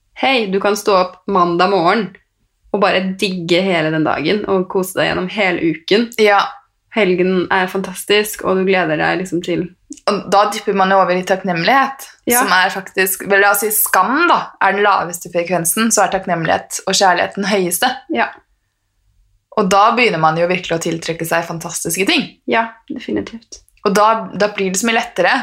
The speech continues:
Speaker 2: og det siste for i dag, det siste tipset som du kom med her om dagen, det er liksom at livet, det er ikke alltid om balanse, men livet er en dans.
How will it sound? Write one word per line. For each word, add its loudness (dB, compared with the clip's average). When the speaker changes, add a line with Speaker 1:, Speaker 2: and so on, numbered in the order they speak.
Speaker 2:
og 4
det 4
siste 0
for -2
i -4
dag, 0
det -2
siste 0
tipset 0
som -2
du 4
kom 0
med 2
her 2
om -4
dagen, 0
det 2
er 2
liksom -2
at -8
livet, 4
det 0
er -2
ikke 2
alltid 2
om 0
balanse, -2
men -2
livet 4
er 2
en -2
dans. 2